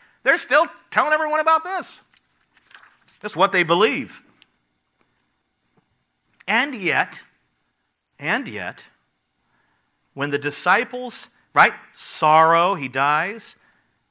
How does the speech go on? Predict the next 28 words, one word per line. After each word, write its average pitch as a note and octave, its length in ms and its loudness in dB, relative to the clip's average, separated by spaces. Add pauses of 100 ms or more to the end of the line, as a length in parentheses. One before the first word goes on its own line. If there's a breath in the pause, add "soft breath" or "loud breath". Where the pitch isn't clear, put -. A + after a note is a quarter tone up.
(200)
When C#3+ 160 -6
the D3 80 0
disciples F#3 760 -2
see - 520 -10
the F#3+ 160 -4
risen D#3 600 -6
Lord D3+ 280 -4
Jesus D3+ 580 -12
on E3+ 400 -4
Easter F3+ 500 -10
Sunday, F#3+ 680 -10 (460 soft breath)
what's C#4+ 240 -4
gonna A3 180 -6
happen? D#3+ 560 -6
What G3 100 -8
does F3+ 220 -12
Jesus D3+ 480 -12
prophesy? D3+ 880 -6 (400 soft breath)
Their D3 380 2
sorrow F#3+ 720 -2
will E3+ 300 -6
turn D#3 420 -8
to C3+ 240 -12
joy. G#2+ 540 -14 (840)
John C#3+ 340 -2
twenty, C#3 380 -8
verse A2+ 380 -10
twenty. A#2+ 400 -12